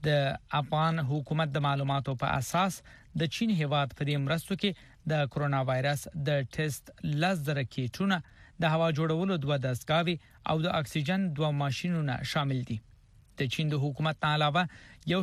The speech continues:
شمیر چینایي کمپنیو هم د کرونا وایرس ضد مبارزې لپاره له افغانستان سره مرستو ته آمادګي ښودلې ده. د صحت عالمي اداره وایي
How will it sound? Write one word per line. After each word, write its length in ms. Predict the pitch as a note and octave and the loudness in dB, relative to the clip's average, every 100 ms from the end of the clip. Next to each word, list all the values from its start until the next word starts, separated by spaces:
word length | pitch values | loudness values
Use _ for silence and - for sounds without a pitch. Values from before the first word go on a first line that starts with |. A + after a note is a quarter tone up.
| D#3 | 0
شمیر 220 | F3+ F#3 - | -2 -2 -2
چینایي 320 | D#3+ D3+ D#3 C3 | 0 0 0 -2
کمپنیو 480 | D3 C3+ C#3+ C#3+ C#3 C3 | -2 -2 0 0 0 2
هم 140 | G3+ B2+ - - E3+ | 0 0 -10 -4 -2
د 120 | E3 E3+ | 0 0
کرونا 260 | E3+ D#3+ D#3 | 0 2 2
وایرس 320 | D#3 E3+ D3+ C#3+ | 2 0 -2 -4
ضد 140 | F3 E3 | -2 -2
مبارزې 440 | D3 D3 C#3 C#3+ C3+ | 0 0 0 0 -2
لپاره 320 | B2 D3 F3+ F#3+ - - | 0 0 0 -2 -6 -6
له 100 | - D#3+ | 0 0
افغانستان 420 | D3+ E3+ E3 G3 D3 | 0 0 0 0 0
سره 180 | C#3+ B2 A2 - D#3+ | 0 -2 -4 -4 0
مرستو 300 | F3 E3+ D3+ C3+ | 2 0 -2 -2
ته 40 | C3 - E3 | -2 0 0
آمادګي 420 | D#3+ D3 C3+ C3+ - | 2 0 0 -2 -2
ښودلې 360 | C3 A#2 A#2 C3 | -4 -2 -4 -4
ده. 60 | B2+ - - - - - - - - - - - - - - - - - - - - - - D#3 | -6 -10 -20 -20 -20 -20 -20 -20 -20 -20 -20 -20 -20 -20 -20 -20 -20 -20 -20 -20 -20 -20 -8 0
د 200 | F3 F3+ E3+ | 4 4 2
صحت 360 | A3 G#3 - - F3+ | 2 2 0 0 2
عالمي 320 | E3+ F3 G3 E3 | 4 4 2 2
اداره 260 | D#3+ E3 F#3+ | 2 2 2
وایي 180 | D3+ | 0